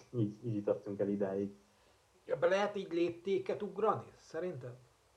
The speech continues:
Speaker 2: Mondtad ezt, hogy külföldön, persze, meg magyar lakta területeken, de nagyobb léptéket lehet ugrani?
Speaker 1: Öm, mi nagyon türelmetlenek vagyunk, és azt szeretnénk, hogy ez tényleg egy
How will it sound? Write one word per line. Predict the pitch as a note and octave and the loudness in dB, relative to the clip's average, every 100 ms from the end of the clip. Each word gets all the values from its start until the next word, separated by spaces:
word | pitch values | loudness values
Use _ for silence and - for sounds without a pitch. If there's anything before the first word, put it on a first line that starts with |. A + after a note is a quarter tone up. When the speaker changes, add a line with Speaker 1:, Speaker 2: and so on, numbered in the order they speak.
| _ _ - - - _ _ | _ _ -6 -6 -10 _ _
Speaker 2:
Mondtad | F3 G3 G3 | -4 2 6
ezt, | F#3 - | 6 4
hogy | F3+ | -2
külföldön, | - F3+ F3 D#3+ D#3 D#3+ D3+ | 2 2 2 2 0 -2 -4
persze, | D#3 C3+ C#3+ | -8 -8 -10
meg | C#3 | -8
magyar | D3 D3 C#3+ | -4 -2 -2
lakta | C#3+ C#3 | -4 -6
területeken, | C#3+ C#3+ C#3+ C#3 C3+ D#3 D3 | -8 -6 -6 -8 -14 -12 -8
de | C#3 - C3 - _ | -8 -10 -20 -20 _
nagyobb | D3 D#3 E3 | -6 -2 0
léptéket | D#3+ D#3+ F3+ D#3+ B2+ | 0 -2 -2 -2 -4
lehet | C3+ B2+ | -6 -6
ugrani? | D#3+ D3+ B2 - _ _ _ _ _ _ - _ _ _ | -6 -6 -6 -12 _ _ _ _ _ _ -20 _ _ _
Speaker 1:
Öm, | C3+ C#3 C#3 C#3+ C#3+ B2+ - | 6 10 10 6 2 -6 -8
mi | C#3 C3+ | 2 6
nagyon | C3 A#2+ A2 | 8 8 6
türelmetlenek | B2 A2+ B2 B2 - D3 C3 | 6 8 8 4 4 6 6
vagyunk, | C3+ C#3 C3+ | 6 4 4
és | A#2+ | 4
azt | C3 B2+ | 4 6
szeretnénk, | B2 A#2 A#2 G#2+ | 6 4 4 0
hogy | A2 | 0
ez | A2 | 2
tényleg | - A#2 G#2+ | 4 4 6
egy | G#2 - | 2 0